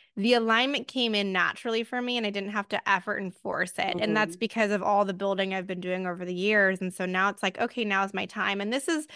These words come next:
Speaker 1: if you're a person who's like, "I, I'm kinda over all this resolution talk. It's kind of frustrating hearing all these people talk about this stuff. I'm not there yet." There is a part of, like,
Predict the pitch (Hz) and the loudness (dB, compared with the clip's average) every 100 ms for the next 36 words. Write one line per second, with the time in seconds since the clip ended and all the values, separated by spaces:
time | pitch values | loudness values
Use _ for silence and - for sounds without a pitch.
0 | - - - _ - 262 240 262 330 392 | -20 -20 -20 _ 0 2 4 6 8 6
1 | 381 285 269 262 262 233 226 - _ 220 | 6 4 4 2 0 2 2 0 _ 0
2 | 202 - 277 415 480 494 - 220 226 220 | 0 0 -2 -2 -2 -2 0 2 4 2
3 | 214 214 202 208 269 - 277 269 240 233 | 0 -4 -2 0 -2 -2 -4 2 4 4
4 | 214 - 202 190 - 269 - 269 240 247 | 0 -6 -8 -6 0 0 2 -2 0 0
5 | 226 214 208 208 - 190 208 - 277 254 | 0 0 -2 -4 -6 -10 -4 2 2 2
6 | 247 240 226 220 214 208 220 208 196 196 | -2 -2 -2 -2 0 0 2 0 0 2
7 | 202 233 247 269 269 - - - _ 208 | 2 2 2 2 0 -6 -20 -20 _ 4
8 | 262 247 269 311 339 381 - 294 262 262 | 4 4 0 0 0 -4 -4 0 2 2
9 | - 233 226 214 202 | 0 -4 -4 -6 -6